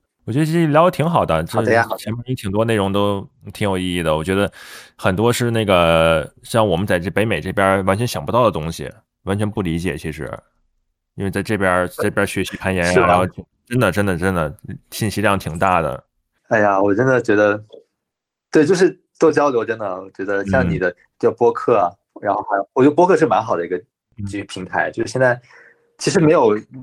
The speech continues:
Speaker 2: 像很多忙的人根本没有时间看所谓短视频或者视频的内容，
Speaker 1: 对，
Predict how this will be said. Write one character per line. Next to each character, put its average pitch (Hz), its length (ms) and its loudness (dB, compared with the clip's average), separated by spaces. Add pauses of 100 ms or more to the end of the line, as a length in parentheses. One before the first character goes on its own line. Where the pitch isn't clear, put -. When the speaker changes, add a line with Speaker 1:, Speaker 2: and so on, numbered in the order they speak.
(240)
Speaker 2:
像 170 300 0
很 107 140 -10
多 135 160 0
忙 104 260 -2
的 135 120 0
人 101 160 -2
根 135 140 -8
本 107 120 -8
没 98 80 -8
有 110 120 -2
时 95 120 -12
间 87 120 -10
看 90 240 -10
所 87 160 0
谓 92 80 6
短 82 180 -2
视 101 120 -6
频 82 160 -20
或 90 120 -6
者 85 60 -6
视 - 120 -18
频 87 120 -20
的 82 100 -12
内 82 140 -12
容， - 180 -14
Speaker 1:
对， 98 140 -6